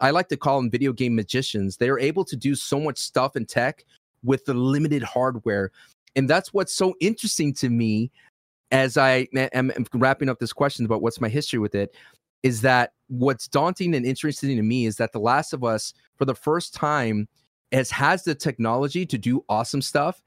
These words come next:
And I feel like, I don't know if I'm wrong, Blessing, but I feel like the beat of the internet is they're not as interested in it as their,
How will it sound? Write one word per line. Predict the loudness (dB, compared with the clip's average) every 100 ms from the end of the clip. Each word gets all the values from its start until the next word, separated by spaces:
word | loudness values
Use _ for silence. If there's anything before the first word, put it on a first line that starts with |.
| -20 _ _ _ -4
And | 0 2
I | 0 -6 -4
feel | 0 2
like, | 2 0 0
I | 2
don't | 2
know | -2
if | 0
I'm | 0
wrong, | 0 0
Blessing, | -2 0 -2
but | 0 -2
I |
feel | 0 0
like | 0 -2
the |
beat | -2 -2 -2 -2 -2
of | -2
the |
internet | -2 0 0 0 -2 -4
is | -4 -2
they're | 0 0
not | 0 0
as | -2 -4
interested | -4 -4 -4 -4 -4 -4
in | -4
it | -6 _ _ _ _ _ _
as | 0 0 0
their, | 0 0